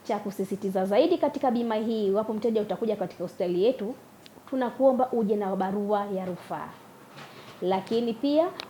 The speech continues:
kwa wananchi wote ambao bado hawaja-, hawajajiunga na mfuko wowote wa bima ya afya, basi tunawasisitiza kujiunga na mfuko wa bima ya afya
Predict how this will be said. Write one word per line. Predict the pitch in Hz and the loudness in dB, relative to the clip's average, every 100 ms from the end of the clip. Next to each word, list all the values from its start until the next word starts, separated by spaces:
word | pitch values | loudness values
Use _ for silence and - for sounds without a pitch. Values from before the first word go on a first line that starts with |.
| - | -2
kwa | 254 | 6
wananchi | 240 240 247 240 226 | 8 8 4 -2 -2
wote | 247 269 370 381 | 2 4 4 6
ambao | 294 277 269 | 6 6 6
bado | 254 359 359 349 | 6 4 4 2
hawaja-, | - 277 262 254 | 4 6 8 4
hawajajiunga | 254 262 285 269 269 254 294 277 | 4 4 6 6 4 6 4 4
na | 262 240 | 2 -2
mfuko | 233 254 233 | -2 2 4
wowote | 214 214 - | 6 4 4
wa | 208 | 2
bima | 196 202 170 | 2 0 -2
ya | 165 247 | -2 0
afya, | 330 - 254 262 - - - | -2 0 -4 -4 -18 -20 -4
basi | 294 302 277 | 0 0 0
tunawasisitiza | 262 254 254 247 247 233 269 208 170 160 - - - | 0 0 0 -2 -2 2 2 2 -2 -8 -18 -20 -6
kujiunga | 220 202 214 220 214 208 | 0 2 2 2 2 2
na | 202 185 | 2 0
mfuko | 185 208 202 | -2 -4 0
wa | 185 | 0
bima | 190 202 185 | 2 0 0
ya | 175 202 | 0 0
afya | 320 - 294 | 0 0 0